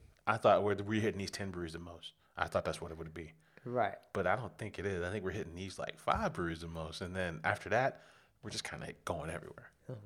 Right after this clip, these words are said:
Speaker 2: interesting.
Speaker 1: Which I'm kinda excited about, actually, you
Speaker 2: Right.
Speaker 1: know? So.
Speaker 2: I think it, it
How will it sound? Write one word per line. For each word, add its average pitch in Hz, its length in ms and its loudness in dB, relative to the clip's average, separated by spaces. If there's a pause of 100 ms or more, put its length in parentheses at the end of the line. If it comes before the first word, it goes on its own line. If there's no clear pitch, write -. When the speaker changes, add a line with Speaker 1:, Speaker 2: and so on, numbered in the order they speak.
Speaker 2:
interesting. 104 440 -10
Speaker 1:
Which - 280 -8
I'm 85 220 -8 (220)
kinda 101 280 0
excited 90 380 4
about, - 240 -6
actually, - 320 -10
you 117 80 -10
Speaker 2:
Right. 120 260 4
Speaker 1:
know? 92 140 -2 (840)
So. - 100 -16 (960)
Speaker 2:
I - 60 -18
think 123 180 -4
it, - 240 -14 (680)
it 120 200 -8